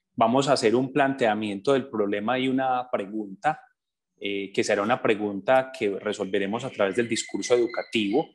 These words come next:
Luego presentaremos la propuesta de intervención que utilizamos como innovación didáctica.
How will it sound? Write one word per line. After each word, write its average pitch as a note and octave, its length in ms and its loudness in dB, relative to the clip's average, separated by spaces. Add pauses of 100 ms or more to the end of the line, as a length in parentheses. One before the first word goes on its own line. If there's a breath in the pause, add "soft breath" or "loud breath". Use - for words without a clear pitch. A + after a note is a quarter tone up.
(680)
Luego A2+ 380 0
presentaremos G#2+ 880 -2 (140)
la G#2 180 0
propuesta D3 840 0
de A#2+ 80 -6
intervención G2+ 720 -12
que B2+ 320 2
utilizamos G#2 640 -2
como A2+ 220 -10
innovación F#2+ 500 -8
didáctica. A#2+ 840 0